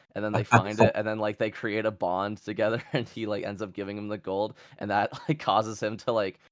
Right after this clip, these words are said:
Speaker 1: reassess the <laughs> situation that they're in, like, the
Speaker 2: <laughs>
Speaker 1: actual situation that they're in, and then, like, the,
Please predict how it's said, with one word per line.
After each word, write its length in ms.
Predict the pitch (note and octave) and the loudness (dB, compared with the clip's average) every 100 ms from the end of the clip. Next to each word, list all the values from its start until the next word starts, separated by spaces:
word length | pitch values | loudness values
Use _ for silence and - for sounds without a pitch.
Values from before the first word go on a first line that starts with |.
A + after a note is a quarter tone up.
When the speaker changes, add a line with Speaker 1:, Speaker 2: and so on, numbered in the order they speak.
| _ | _
Speaker 1:
reassess 680 | G2 G#2+ A2+ A2+ G#2+ G2+ G#2+ | -4 0 0 0 0 0 -2
the 100 | - | -6
<laughs> 140 | A2+ - | -6 -4
situation 640 | D3 - A#2 G#2 G#2+ A#2 | -4 -2 0 0 -4 -2
that 160 | A#2 - | -2 0
they're 260 | A#2 A#2 A#2 | 0 0 -2
in, 180 | C3+ C3+ - - | -4 -4 -14 -6
like, 200 | - A2 | 0 0
the 160 | G2 G#2+ | 0 2
Speaker 2:
<laughs> 20 | |
Speaker 1:
actual 320 | F2 B2 - | 10 10 8
situation 600 | A#2 B2 - C3 C#3+ B2 B2 | -4 -6 -6 -4 -4 -4 -4
that 60 | |
they're 120 | B2 C3+ | -2 0
in, 160 | D3 D3 - | -2 -4 -2
and 120 | - | 2
then, 120 | C3+ C#3 | 4 6
like, 300 | C3+ B2 - _ _ - | 6 6 2 _ _ -2
the, 220 | B2+ B2 | 2 2